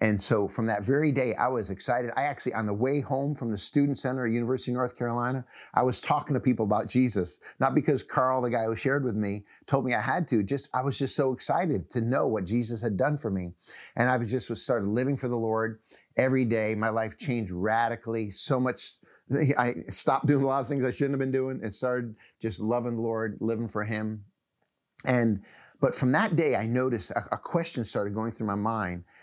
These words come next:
and that was, how do you reach the, those that, how do you reach those that are atheists, that are from another religion, another background, had a bad experience with Christianity?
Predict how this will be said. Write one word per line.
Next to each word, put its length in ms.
and 160
that 200
was, 440
how 160
do 80
you 80
reach 320
the, 340
those 440
that, 180
how 100
do 60
you 60
reach 200
those 220
that 100
are 180
atheists, 600
that 180
are 240
from 160
another 280
religion, 540
another 320
background, 800
had 200
a 20
bad 240
experience 680
with 140
Christianity? 800